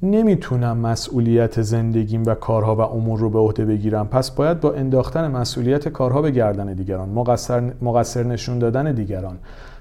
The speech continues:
تحقیر و توهین و سرزنش دیگران خودم رو بالا بکشم. و معمولاً کسانی که از شیوهٔ فرافکنی استفاده می‌کنن، خیلی حس حق به جانب بودن هم دارن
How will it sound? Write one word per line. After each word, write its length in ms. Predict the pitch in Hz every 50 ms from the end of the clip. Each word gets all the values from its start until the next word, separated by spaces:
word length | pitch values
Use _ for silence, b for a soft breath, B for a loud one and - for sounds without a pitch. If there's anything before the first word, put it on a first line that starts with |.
| B B
تحقیر 460 | - 139 131 123 - - 165 180 165
و 60 | 143
توهین 420 | 127 - - 131 123 117 151 165 160
و 60 | 127
سرزنش 600 | - 135 127 123 120 117 127 135 165 170 - 143
دیگران 400 | 135 123 123 123 131 139 170 185
خودم 260 | 180 185 185 190 190
رو 60 | 190
بالا 240 | 180 175 165 180 175
بکشم. 480 | 147 131 - 120 113 - 123 117 117 117 - - - - - - - - - -
و 60 | 156
معمولاً 480 | 165 180 185 185 185 190 196 208 220
کسانی 420 | 208 - 196 185 185 - 196 202 202
که 100 | - 208
از 160 | 190 185 -
شیوهٔ 760 | - - 156 147 151 147 151 147 143 143 143 143 139 139 139 139 - -
فرافکنی 720 | - - 135 135 135 131 131 135 127 - 135 131 135 131
استفاده 420 | 127 131 - 131 120 131 127 131
می‌کنن، 340 | 131 131 127 - 139 156 165
خیلی 560 | 147 - 175 175 165 180 180 180 180 180 170 170
حس 200 | 175 160 - -
حق 280 | 156 147 139 127 120 127
به 100 | 123 120
جانب 340 | 117 123 123 123 123 117 113
بودن 280 | 123 120 123 127 135
هم 140 | 143 143 139
دارن 320 | 135 135 127 113 98 90